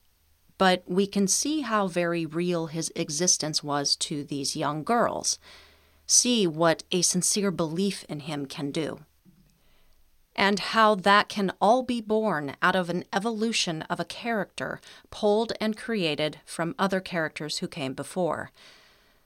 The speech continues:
The point I'm trying to make in support of a psychological standpoint is this idea of we the people, through a massive game of telephone,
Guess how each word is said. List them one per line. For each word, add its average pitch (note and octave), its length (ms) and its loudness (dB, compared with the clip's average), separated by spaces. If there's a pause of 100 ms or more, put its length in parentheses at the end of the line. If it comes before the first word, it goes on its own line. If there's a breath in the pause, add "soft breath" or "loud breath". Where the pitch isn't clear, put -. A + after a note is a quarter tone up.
(120)
The A3+ 80 0
point D#4 400 0
I'm G#3 220 2
trying F#3+ 340 -2
to F#3+ 120 -2
make E3 300 0
in E3+ 280 -2
support F#3 560 -2
of F#3 100 -4
a D#3 120 -2
psychological F#3 960 2
standpoint D3 800 -4
is E3+ 180 -2
this E3+ 300 -2
idea F3 480 0
of E3 280 -2
we G#3 220 -2
the A#3 100 -8
people, D#3+ 560 -6 (300 loud breath)
through F3+ 240 -2
a D3+ 140 0
massive G3 560 0
game F3+ 240 0
of E3+ 160 -6
telephone, E3 720 -2